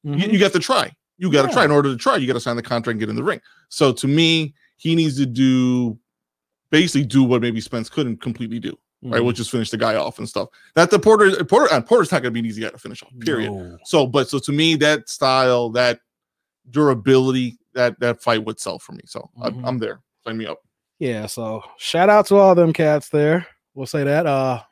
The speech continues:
Speaker 2: Bud, if you watching, hey, man, I, I'm a fan.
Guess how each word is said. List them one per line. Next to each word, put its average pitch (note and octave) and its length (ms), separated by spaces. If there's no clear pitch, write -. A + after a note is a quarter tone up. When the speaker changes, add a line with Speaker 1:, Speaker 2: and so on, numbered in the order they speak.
Speaker 2:
Bud, C#3+ 380
if C3+ 160
you B2+ 140
watching, E3 520
hey, C3 280
man, A2+ 400
I, G2+ 320
I'm B2 180
a A#2+ 40
fan. B2+ 500